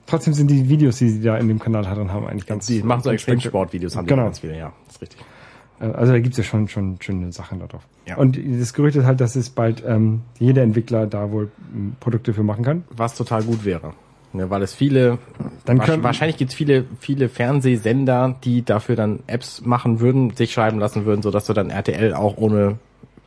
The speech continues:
Speaker 2: sonst was auf deinem Fernseher eben gucken kannst.
Speaker 1: Oder Lifeline drauf spielen.
Speaker 2: Ja,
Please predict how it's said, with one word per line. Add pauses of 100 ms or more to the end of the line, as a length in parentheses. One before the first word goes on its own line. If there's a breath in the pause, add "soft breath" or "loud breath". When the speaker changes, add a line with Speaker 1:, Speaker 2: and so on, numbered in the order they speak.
(120)
Speaker 2:
sonst
was
auf
deinem
Fernseher
eben
gucken
kannst.
Speaker 1:
Oder
Lifeline
drauf
spielen. (720)
Speaker 2:
Ja,